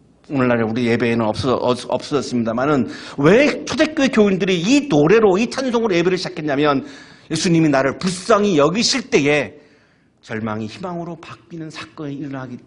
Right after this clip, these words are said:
때문에 이 찬송을 불렀던 거예요. 주님 앞에 나오셔서 방학 동안에도 여러분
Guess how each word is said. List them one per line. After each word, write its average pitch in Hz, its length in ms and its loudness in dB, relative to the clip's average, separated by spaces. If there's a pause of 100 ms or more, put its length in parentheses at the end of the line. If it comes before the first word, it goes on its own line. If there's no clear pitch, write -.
때문에 139 600 -10 (220)
이 180 200 -8
찬송을 131 420 -8
불렀던 127 380 -14
거예요. 139 240 -16 (3250)
주님 135 240 8
앞에 117 540 0
나오셔서 120 680 -2
방학 120 340 -4
동안에도 117 440 0
여러분 110 500 -6